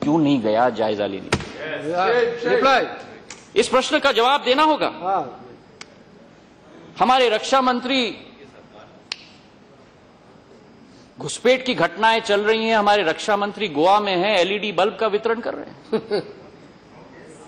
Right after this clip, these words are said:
Speaker 1: अगर ये आश्चर्यजनक नहीं है तो क्या है? और सबसे ज्यादा आश्चर्यजनक, उपाध्यक्ष महोदय, तो ये है कि इस सरकार की पाकिस्तान की नीति तो बिल्कुल एक तमाशा बन चुकी है। चाहे पंपोर की घटना हो, अनेक घटनाएं हैं।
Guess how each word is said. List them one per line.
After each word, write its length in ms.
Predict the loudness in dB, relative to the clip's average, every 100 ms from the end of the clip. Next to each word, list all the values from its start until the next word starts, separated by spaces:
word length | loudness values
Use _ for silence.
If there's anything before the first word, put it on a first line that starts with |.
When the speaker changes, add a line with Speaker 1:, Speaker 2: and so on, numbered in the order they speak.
| -20 -6 0
Speaker 1:
अगर 200 | 0 0
ये 180 | 2 2
आश्चर्यजनक 720 | 2 0 -2 0 2 0 0
नहीं 220 | 0 2
है 60 | 2
तो 120 | -2
क्या 220 | 0 0
है? 140 | 0 -12 -20 -20 -20 -20 -20 -20 -20 -20 -4
और 80 | -2
सबसे 340 | 0 -2 0
ज्यादा 220 | 2 4 4
आश्चर्यजनक, 720 | 4 2 0 2 2 2 0
उपाध्यक्ष 440 | 0 2 2 0
महोदय, 260 | -2 2 2
तो 120 | 2
ये 280 | 2 2 4
है 200 | 2 0
कि 540 | -2 0 0 -2 -10 -20 -4
इस 160 | -2 0
सरकार 420 | 0 2 2 0
की 180 | -4 -4
पाकिस्तान 800 | 0 0 0 -4 0 0 0 -6
की 200 | -4 -2
नीति 360 | -2 -2 -4
तो 160 | 2 2
बिल्कुल 380 | 2 0 0 0
एक 160 | 0
तमाशा 380 | 0 0 2 0
बन 160 | 0 -6
चुकी 240 | -12 -14
है। 120 | -16 -18 -20 -20 -20 -20 -20 -20 _ _ -20 -20 -20 -20 -20 -20 -6 0
चाहे 160 | 0
पंपोर 420 | 0 -2 2 2
की 120 | 2 -2
घटना 300 | -2 0 2
हो, 200 | 4 4
अनेक 300 | 2 0 0
घटनाएं 440 | -4 0 0 0
हैं। 160 | -4